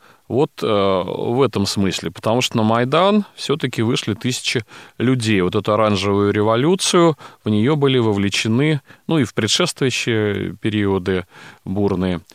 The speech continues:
э, новейшей истории Украины, также были вовлечены многие тысячи людей. Как удается так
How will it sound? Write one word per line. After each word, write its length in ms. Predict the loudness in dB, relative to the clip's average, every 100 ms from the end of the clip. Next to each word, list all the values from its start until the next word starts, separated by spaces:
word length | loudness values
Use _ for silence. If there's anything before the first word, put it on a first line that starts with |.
| -20 _ -8
э, 160 | -2 0
новейшей 580 | 0 0 0 -2 -4 -8 -14
истории 340 | -10 -4 -2 -2
Украины, 600 | -2 -2 0 2 0 -2 -14 -8
также 320 | -2 0 -2
были 320 | -2 0 -2 -4
вовлечены 680 | -8 -6 -4 -2 -2 -2 0
многие 320 | 0 0 -2
тысячи 400 | -2 -4 -4 -4
людей. 520 | -2 -2 0 0 0 -6 -20 -20 -20 -20 -4
Как 260 | -2 -2
удается 800 | 0 0 2 2 0 -2 0 -2 -4 _ _ _
так 400 | -2 0 -2 -10